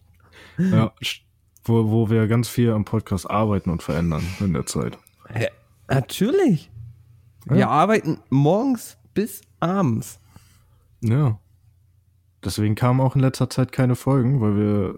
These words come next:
Speaker 1: zu viel am Podcast gearbeitet haben.
Speaker 2: Nur am Ackern.
Speaker 1: Ja.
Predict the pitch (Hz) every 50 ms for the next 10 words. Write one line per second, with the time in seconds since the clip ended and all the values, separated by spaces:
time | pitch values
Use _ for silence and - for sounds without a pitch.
0 | - - - 117 - - 123 117 110 117 - - - - - - 87 - - -
1 | - 50 58 78 78 78 82 90 80 - - 82 82 82 87 90 - _ _ _
2 | - - _ _ - 113 117 131 139 143 139 127 117 - - - 110 - - 95
3 | 98 - 123 - _ _ _ _ _ _ _ _ _ - 104 101 -